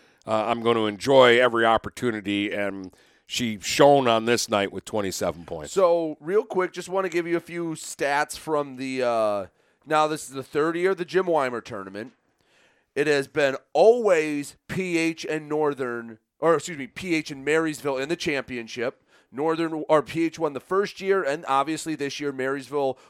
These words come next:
Speaker 2: won last year because it was made up, like, two months <laughs> later 'cause we had a snowstorm.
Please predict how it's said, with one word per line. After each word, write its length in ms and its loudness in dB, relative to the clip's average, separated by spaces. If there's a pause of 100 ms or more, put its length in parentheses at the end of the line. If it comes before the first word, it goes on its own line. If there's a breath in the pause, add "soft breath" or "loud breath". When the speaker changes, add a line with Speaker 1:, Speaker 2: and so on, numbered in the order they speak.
Speaker 2:
won 300 -2
last 360 0
year 140 -8 (580)
because 360 -6
it 40 -4
was 140 -8
made 380 0
up, 200 2
like, 280 -2 (200)
two 220 -8
months 320 -2
<laughs> 120 -16
later 340 -4
'cause 160 -8
we 80 -2
had 120 0
a 60 -8
snowstorm. 720 -8